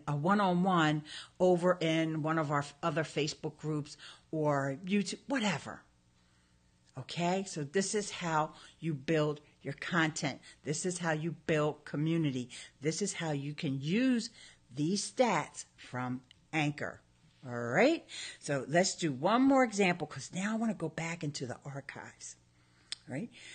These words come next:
guarantee you most of the time when you see those one web listeners is because you shared it or someone else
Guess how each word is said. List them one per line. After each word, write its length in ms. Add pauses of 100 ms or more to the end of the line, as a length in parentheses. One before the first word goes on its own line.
(460)
guarantee 520
you 180
most 380
of 60
the 80
time 400
when 100
you 100
see 240
those 320
one 420 (300)
web 280
listeners 600
is 180
because 600 (180)
you 380
shared 520
it 220 (460)
or 100
someone 460
else 340